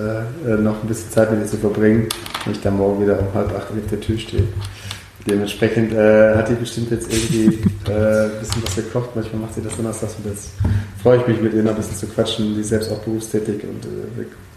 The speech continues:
tauschen uns viel aus, sind, äh, Ehepaar, Freunde und auch Sparring-Partner unternehmerisch. Also sie, ähm, ist eine Person, die mich auch immer begleitet, auch in Sorgenmomenten, gleichzeitig aber auch in den schönen.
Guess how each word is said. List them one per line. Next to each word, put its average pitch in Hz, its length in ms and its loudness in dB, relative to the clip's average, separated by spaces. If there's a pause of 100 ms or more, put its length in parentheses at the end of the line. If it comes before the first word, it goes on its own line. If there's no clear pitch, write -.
tauschen 123 300 4
uns 104 100 -4
viel 107 140 0
aus, 110 220 2
sind, 107 220 0 (840)
äh, 107 600 0
Ehepaar, 113 640 6 (120)
Freunde 113 260 4
und - 240 -4
auch 104 140 -8
Sparring-Partner 110 720 2
unternehmerisch. 107 560 0
Also 107 160 -8
sie, 104 180 -6 (720)
ähm, 104 640 2
ist 101 240 -6
eine 107 140 2
Person, 107 340 2
die 107 80 6
mich 107 220 2
auch - 120 -4
immer 107 180 2
begleitet, 104 560 2
auch 101 420 -8
in 107 160 -4
Sorgenmomenten, 120 680 6
gleichzeitig 110 400 2
aber 104 120 2
auch 107 160 0
in 107 100 2
den 104 80 -4
schönen. 110 460 0